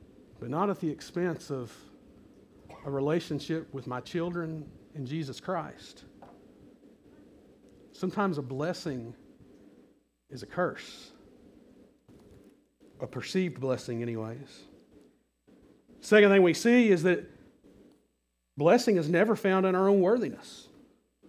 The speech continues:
It's nothing that you do. It's nothing that I do that makes you worthy of receiving any sort, sort of blessing. Almost all of this song, it's not about Mary.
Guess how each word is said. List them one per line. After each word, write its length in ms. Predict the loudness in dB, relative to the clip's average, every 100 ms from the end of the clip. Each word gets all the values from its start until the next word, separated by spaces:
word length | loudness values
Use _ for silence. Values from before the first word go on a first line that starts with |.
| _ -20 _ -20 -20 _ _ _ -10
It's 340 | -8 -4 -4 2
nothing 480 | 6 6 4 0 2
that 140 | 0
you 280 | 2 4 4
do. 320 | 4 0 -4 -12
It's 120 | -6
nothing 360 | -2 0 0 2
that 120 | 4
I 220 | 4 4
do 240 | 2 -2 -4 -16 -20 -20 -20 -20 -20 -2
that 140 | 2 6
makes 360 | 6 6 2
you 360 | 4 6 4 0 -16 -20 -20 -12
worthy 800 | -6 6 10 12 10 6 4 2
of 200 | 2 4
receiving 500 | 4 4 4 6 4
any 320 | 8 8 8
sort, 540 | 2 4 8 8 8 2 -18 -20 -8
sort 300 | 6 8 10
of 120 | 8
blessing. 480 | 8 8 8 6 8
Almost 300 | 10 8 8
all 380 | 12 12 12 12
of 100 | 8
this 180 | 4 4
song, 540 | 4 6 8 6 0 -4 -6 0
it's 200 | 4 8
not 240 | 10 10
about 300 | 12 12 10
Mary. 540 | 8 6 4 -2 -14